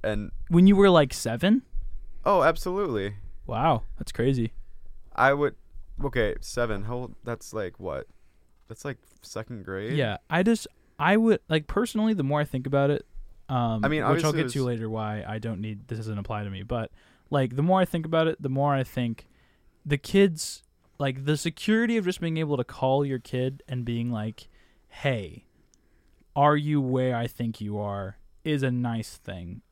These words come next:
Speaker 2: Instead of them having to ask for their phone, maybe they remember your number, maybe they don't.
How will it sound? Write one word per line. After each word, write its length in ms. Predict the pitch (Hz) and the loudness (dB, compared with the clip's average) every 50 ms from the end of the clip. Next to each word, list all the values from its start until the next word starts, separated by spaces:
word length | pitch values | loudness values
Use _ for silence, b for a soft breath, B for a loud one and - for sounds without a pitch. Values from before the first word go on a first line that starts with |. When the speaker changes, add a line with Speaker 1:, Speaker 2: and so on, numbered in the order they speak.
| _ - | _ -6
Speaker 2:
Instead 260 | 165 147 135 - 147 | -6 -6 -4 -4 -4
of 120 | 147 135 | -4 -2
them 140 | 127 143 139 | -4 -4 -2
having 260 | 135 135 139 135 131 120 | -2 -2 -2 -2 -2 -4
to 160 | 120 - - | -4 -6 -2
ask 220 | 131 147 147 - | -2 -2 -2 -2
for 80 | - 165 | -2 0
their 140 | 165 160 147 | 0 0 0
phone, 440 | - - 131 123 123 120 117 110 120 | 0 -2 0 0 0 0 0 0 -2
maybe 260 | 120 131 139 147 156 | -2 -2 0 0 0
they 100 | 151 156 | 0 0
remember 280 | 147 143 139 135 135 | 0 0 0 0 0
your 80 | 131 127 | -2 -2
number, 180 | 117 107 101 104 | -2 -4 -4 -4
maybe 200 | 107 104 101 110 | -6 -6 -6 -8
they 140 | 110 101 - | -10 -10 -10
don't. 340 | - 101 92 87 85 - - | -10 -10 -10 -12 -14 -18 -20